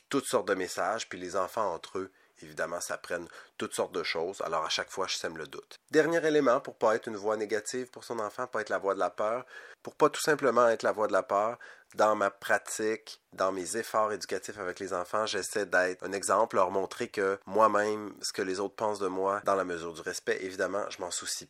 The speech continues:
peu, que, effectivement, euh, dans mon, mon côté excentrique, que je reconnais,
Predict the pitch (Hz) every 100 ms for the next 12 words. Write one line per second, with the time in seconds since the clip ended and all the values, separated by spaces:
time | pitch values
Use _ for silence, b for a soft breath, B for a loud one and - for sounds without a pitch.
0 | - 113 110 113 - b b - 92 90
1 | 87 78 80 90 - 101 92 95 95 95
2 | 92 82 78 73 73 85 85 82 76 76
3 | 78 90 92 92 - 98 85 104 95 -
4 | 101 90 95 107 92 95